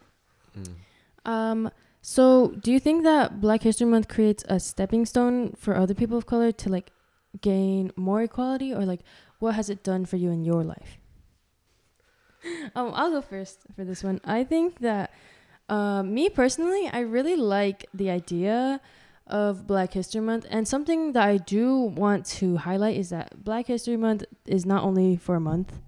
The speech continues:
Speaker 2: Obviously, um, people should always be educated about Black history, and, um,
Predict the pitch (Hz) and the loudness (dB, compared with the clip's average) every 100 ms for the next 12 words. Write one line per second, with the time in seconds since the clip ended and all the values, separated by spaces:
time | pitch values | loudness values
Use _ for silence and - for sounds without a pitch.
0 | - - _ 208 214 233 - 208 202 180 | -20 -20 _ -4 0 0 0 2 2 2
1 | 175 170 165 - _ _ _ _ - 254 | 0 0 -4 -10 _ _ _ _ 0 2
2 | 269 269 240 233 285 214 196 185 - 185 | 4 4 6 8 6 4 0 0 -2 -4
3 | 175 170 165 165 170 165 160 170 - 170 | -2 -2 -2 -2 -2 -2 -2 -6 -4 -4
4 | 165 - 165 165 165 165 _ - _ _ | -2 -4 -4 -4 -6 -10 _ -20 _ _
5 | - 180 175 175 175 175 | -6 -4 -2 -4 -6 -8